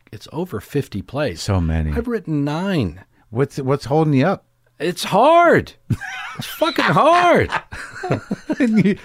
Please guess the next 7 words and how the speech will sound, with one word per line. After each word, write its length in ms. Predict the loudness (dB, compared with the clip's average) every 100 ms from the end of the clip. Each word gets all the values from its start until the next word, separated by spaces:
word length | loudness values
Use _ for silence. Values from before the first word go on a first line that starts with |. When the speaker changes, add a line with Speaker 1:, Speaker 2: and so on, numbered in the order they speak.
| -2
Speaker 2:
and 140 | 2
acting 380 | 4 2 0 2
is 160 | 2 2
easier. 600 | 2 2 0 0 -2 -6 _ _ _ 0
Speaker 1:
Well, 680 | 4 6 4 2 -2 -10
sometimes, 880 | -10 0 2 2 2 2 2 0 -4
oftentimes. 1040 | 0 2 2 -4 -2 -2 -2 -6 -10 -18